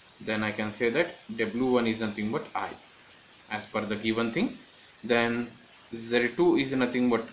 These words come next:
I, then W one is nothing but zero, then Z three is nothing but minus one, W,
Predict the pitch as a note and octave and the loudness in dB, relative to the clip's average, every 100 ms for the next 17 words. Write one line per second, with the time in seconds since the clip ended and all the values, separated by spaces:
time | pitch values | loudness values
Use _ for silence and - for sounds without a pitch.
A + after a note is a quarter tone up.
0 | - G2+ G#2+ G#3 - - - - - - | -2 2 4 2 -2 -14 -20 -20 -20 -20
1 | - A2 A2+ A2 A2+ A2+ A2+ A2+ - - | -10 -2 0 2 2 0 -2 -6 -12 -20
2 | - A#2 A2+ D3 D3+ C3+ C3+ B2 A#2+ A2+ | -6 -2 -2 -2 0 0 0 -2 -2 -2
3 | G#2+ A2+ C#3+ E3 - A2+ A2 F#2+ D#2 - | -2 -2 -2 -4 -10 -6 -4 -4 -8 -14
4 | - - - - - - - A#2 A2+ A2+ | -20 -20 -20 -20 -20 -20 -4 0 0 0
5 | A2+ G#2 A2 A#2+ A#2 - D#3+ D3+ C#3+ B2 | -4 -10 -4 -2 -2 -2 -2 0 -2 -2
6 | B2+ A#2 A#2 G2+ F#2+ G#2 A#2 - C#3+ G#3 | 0 0 0 -2 0 -2 -4 -2 0 0
7 | G#3+ - - - - - - - - G#2+ | -4 -14 -20 -20 -20 -20 -20 -20 -18 -8
8 | G#2 G#2+ A#2 | -4 -2 -2